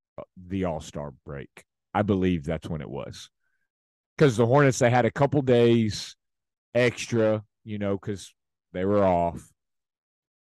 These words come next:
And he made the statement that they're just focused on defense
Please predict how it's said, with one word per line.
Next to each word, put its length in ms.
And 840
he 280
made 220
the 60
statement 480
that 220
they're 140
just 380
focused 400
on 260
defense 760